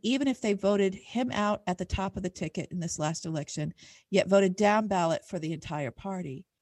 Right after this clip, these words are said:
they're gonna have to come to some kind of reconciliation, I do believe, with what ki-, what is going on inside them that they,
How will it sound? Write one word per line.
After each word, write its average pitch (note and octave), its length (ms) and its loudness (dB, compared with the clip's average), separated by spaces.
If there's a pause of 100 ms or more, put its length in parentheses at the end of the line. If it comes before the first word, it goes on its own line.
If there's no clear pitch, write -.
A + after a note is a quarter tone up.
(420)
they're A#3 100 -2
gonna C#4 280 -2
have B3 260 -6
to A3 100 -8
come G3 500 -4
to F#3+ 100 -12
some G3 320 -4
kind F3 260 -6
of F3+ 140 -6
reconciliation, D3 1080 -6
I D3 100 -6
do D3+ 200 -6
believe, D3+ 460 -8 (840)
with E3 440 2 (580)
what G#3 400 4
ki-, G3+ 340 -4
what G#3+ 280 0
is C#4 160 -2
going G#3+ 400 0
on F3 240 2
inside F#3 600 -2
them C#3+ 340 -2 (880)
that E3 380 4 (500)
they, F3 460 4